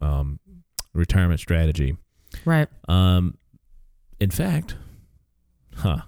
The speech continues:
Speaker 1: that ties in with the next mistake from
Speaker 2: Mm-hmm.
Speaker 1: the article,
Speaker 2: Mm-hmm.
Speaker 1: failing to plan.
Speaker 2: Mm-hmm.
Speaker 1: And according to a recent Schwab Investor Services press release, only one in four Americans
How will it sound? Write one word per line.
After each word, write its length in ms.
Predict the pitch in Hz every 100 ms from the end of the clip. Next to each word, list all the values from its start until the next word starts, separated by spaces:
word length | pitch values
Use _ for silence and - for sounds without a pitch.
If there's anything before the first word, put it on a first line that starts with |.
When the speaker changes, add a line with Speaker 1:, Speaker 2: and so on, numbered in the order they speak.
| _ _ _ _ _ -
Speaker 1:
that 220 | 87 85
ties 440 | - 98 98 92 -
in 460 | 127 156 92 120 -
with 200 | 104 101
the 100 | 98
next 480 | 92 92 123 - -
mistake 640 | 82 - - 52 65 101
from 80 | 165 156
Speaker 2:
Mm-hmm. 180 | 156 -
Speaker 1:
the 80 |
article, 460 | 71 73 80 95 117
Speaker 2:
Mm-hmm. 340 | 175 170 165 226 - _ _
Speaker 1:
failing 580 | - 101 - 110 131 139
to 140 | 135 147
plan. 680 | - 156 165 175 80 53 - -
Speaker 2:
Mm-hmm. 240 | 160 156 208 - _ _
Speaker 1:
And 140 | - 82
according 340 | - 107 110
to 140 | 104 95
a 60 |
recent 340 | 90 117 117 95
Schwab 440 | - 107 110 135
Investor 400 | 120 104 117 101
Services 380 | - 110 113 101
press 300 | - 143 -
release, 300 | 87 90 90
only 260 | 101 107
one 440 | 101 95 95 117 135
in 120 | 131
four 320 | 104 - 123
Americans 580 | 123 117 113 98 85 90